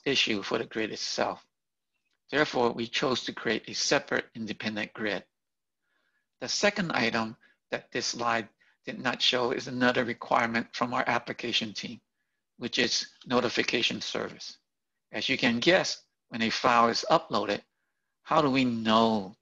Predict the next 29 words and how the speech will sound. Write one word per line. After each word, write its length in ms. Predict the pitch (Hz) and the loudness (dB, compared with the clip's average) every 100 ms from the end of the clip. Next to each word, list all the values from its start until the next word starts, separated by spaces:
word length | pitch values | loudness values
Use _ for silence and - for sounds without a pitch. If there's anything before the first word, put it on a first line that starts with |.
| - | -12
the 60 | |
multi-part 640 | 120 123 - - 120 - - | -4 -2 -2 0 0 0 0
upload, 580 | 131 - 110 98 101 - _ _ - | 0 0 0 0 -2 -8 _ _ -10
or 120 | 117 | -2
for 160 | 123 | 2
that 240 | 123 123 131 | 2 2 0
matter, 420 | 127 113 104 - - _ - | 0 0 0 -4 -14 _ -14
that 80 | 117 | -4
the 100 | 120 | -4
file 440 | - 123 123 117 | 2 4 6 4
was 140 | - - | 4 2
successfully 960 | - - - - - 127 107 107 107 - - - 135 | 2 0 2 2 2 2 2 0 -4 -10 -20 -6 -2
uploaded 520 | 135 135 113 110 117 - | -2 0 2 2 0 -4
into 220 | 127 123 | -6 0
the 140 | 107 104 | 0 0
grid? 320 | 113 101 - _ _ _ _ _ _ _ _ _ | 2 2 0 _ _ _ _ _ _ _ _ _
An 160 | 123 120 | -2 4
old 260 | 147 156 151 | 6 6 4
method 480 | 151 - - 110 - - | 0 0 -2 -2 -4 -12
would 160 | 113 | -8
be 140 | - 107 | -6 -4
for 200 | - 110 | 0 0
a 120 | 104 | 0
program 640 | - 139 139 117 98 98 _ _ _ - | -2 2 2 2 -2 -6 _ _ _ -16
to 60 | - | -8
consistently 880 | 117 117 165 156 139 123 127 113 - | -6 -2 0 0 -2 -6 -6 -8 -4
check 480 | - 151 120 - - | -2 0 0 -2 -14
to 80 | - | -8
see 480 | - 139 117 107 | -2 0 0 -2